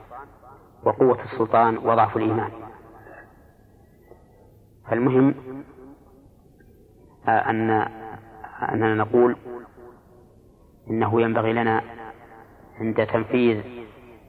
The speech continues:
أوامر السلطان أن نعتقد أننا بذلك نتقرب به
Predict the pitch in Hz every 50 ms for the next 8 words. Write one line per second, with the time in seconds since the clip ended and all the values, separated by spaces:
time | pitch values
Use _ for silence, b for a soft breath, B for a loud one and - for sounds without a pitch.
0 | - - - - - - - - - - - 110 113 117 117 113 113 110 107 117
1 | 117 113 110 110 110 110 113 113 113 113 110 - - - - - - - - -
2 | _ - - _ - - - - - - 117 113 110 117 113 113 113 110 104 113
3 | 113 113 113 113 110 113 110 113 113 113 - - - - - - - - - -
4 | - - - - - - - - - - _ _ _ - - 117 113 117 117 -
5 | - 120 - 117 107 107 - - 120 113 113 110 110 104 117 110 117 117 113 113
6 | 113 - - 117 113 - - - - 117 117 - - - - - - 120 110 113
7 | 113 - 123 117 117 107 107 104 113 113 104 107 110 113 113